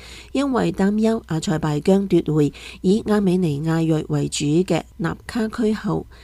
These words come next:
當地嘅基督教傳統恐怕會受影響。美國國務卿布林肯發布有關宗教自由嘅年度名單，上年度被列黑名單嘅十二個國家，呢次繼續有名，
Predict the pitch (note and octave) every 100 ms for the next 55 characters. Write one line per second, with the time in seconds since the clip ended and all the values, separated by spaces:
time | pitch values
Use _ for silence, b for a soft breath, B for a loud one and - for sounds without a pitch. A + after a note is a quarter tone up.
0 | B B A#3+ C4 A3 D#3 D#3+ D#3 F#3+ G3+
1 | G3+ - E3 D#3 - E3 D3+ D3+ D3+ D#3
2 | G#3+ G3 E3+ G3 G3 C#3 D3+ - D#3 D3
3 | D3+ F#3+ D#3+ G3 - B B B B F#3
4 | G3 F#3+ F#3+ F3 D#3 F3+ C4 C4 E3+ D#3
5 | D3 D#3 D#3 F#3 F#3+ D#3+ D#3 D#3+ D3+ D3+
6 | D#3+ G3+ A#3 B B B C4+ C#4 A3 D#3+
7 | D3 E3 D#3+ C#3+ D#3 D3+ D3 D3 D#3+ D#3
8 | C#3+ C#3+ F3+ G3+ A3 B B B B -
9 | A3+ G#3+ E3 E3 E3+ E3+ E3+ D#3+ D#3+ -
10 | F#3 A#3 G#3 D#3 E3 F3+ F#3 E3 D#3 F3+
11 | - D3 D#3+ D3+ D#3+ D3+ G3+ G#3+ - B
12 | B A3+ A#3+ - E3+ - D#3+ D3 F3+ -
13 | D3+ D3+ D#3+ D#3+